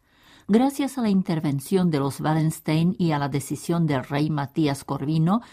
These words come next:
Bertnice fue declarada ciudad pequeña,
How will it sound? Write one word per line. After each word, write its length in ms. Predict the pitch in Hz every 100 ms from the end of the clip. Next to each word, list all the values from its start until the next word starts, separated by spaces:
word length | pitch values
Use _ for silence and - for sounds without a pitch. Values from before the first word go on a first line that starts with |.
| - _
Bertnice 520 | - 277 277 269 -
fue 180 | 254 233
declarada 680 | 208 190 156 147 165 170 - -
ciudad 480 | - 160 143 135
pequeña, 600 | - 143 185 185 170 147